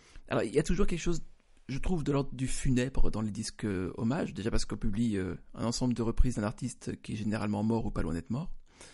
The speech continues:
Et ensuite parce que, euh, ces reprises sont toujours l'œuvre d'une poignée d'artistes qui sont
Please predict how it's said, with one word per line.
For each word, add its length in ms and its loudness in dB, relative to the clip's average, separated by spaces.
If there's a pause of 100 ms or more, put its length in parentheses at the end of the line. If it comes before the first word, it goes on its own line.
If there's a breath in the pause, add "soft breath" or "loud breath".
(240 loud breath)
Et 100 0
ensuite 300 -2
parce 220 6
que, 260 -2 (720 soft breath)
euh, 420 0 (580)
ces 160 -4
reprises 300 -2
sont 120 0
toujours 280 4
l'œuvre 200 0
d'une 160 -2
poignée 200 2
d'artistes 400 -4
qui 80 -10
sont 160 -2